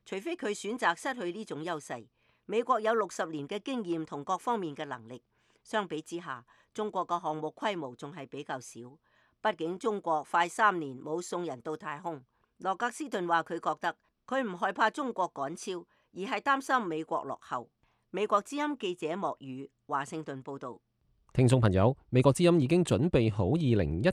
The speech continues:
Speaker 2: 九年嘅掛曆，主題係美國公路風景，歡迎大家來電或者寫電子郵件索取。來電請喺星期一到星期五晚上十一點鐘到十二點，撥打四零零一二零零五五一。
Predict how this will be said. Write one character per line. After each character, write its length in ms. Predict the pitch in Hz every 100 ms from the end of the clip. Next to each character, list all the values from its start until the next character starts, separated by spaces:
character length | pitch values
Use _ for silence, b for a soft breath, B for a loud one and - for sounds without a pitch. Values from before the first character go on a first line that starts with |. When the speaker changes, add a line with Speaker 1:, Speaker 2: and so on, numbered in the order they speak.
| - -
Speaker 2:
九 220 | 90 151
年 180 | 208 123
嘅 80 |
掛 220 | 123 127 117
曆， 140 | 107 - b b -
主 140 | 117
題 200 | 113 76
係 280 | 82 101 -
美 240 | 101 104
國 200 | 151 175 -
公 200 | 226 233
路 160 | 135 110
風 200 | 214 220
景， 240 | 85 110 - b
歡 140 | - 262
迎 160 | 180 95
大 220 | 123 123
家 260 | 208 220 - b
來 120 | 139 98 98
電 280 | - 131 127 -
或 140 | 139
者 140 | 175
寫 220 | 202 - 190
電 180 | 135
子 100 | 104
郵 220 | 180 82 73
件 160 | 127
索 180 | 156 123
取。 440 | - 110 73 135 - b b b b b -
來 80 | 85
電 200 | 98 98
請 300 | 101 98 123
喺 400 | 113 92 104 120
星 140 | 147
期 60 | 110
一 80 | -
到 100 | 127
星 160 | 190
期 100 | 123
五 140 | 80 135
晚 160 | 98
上 160 | 135 120
十 80 | 143
一 40 |
點 180 | 190 151
鐘 160 | 202 196
到 140 | 151
十 100 | 139
二 220 | 107 113
點， 180 | 107 165 - b -
撥 120 | 139
打 260 | 117 156 - b
四 200 | - 190
零 340 | 185 139 101
零 200 | 101 95 - _
一 100 | 175
二 440 | 233 - 123 120 104
零 180 | 95 101 _
零 340 | - 104 90 87
五 60 | 110
五 260 | 139 113
一。 100 | 147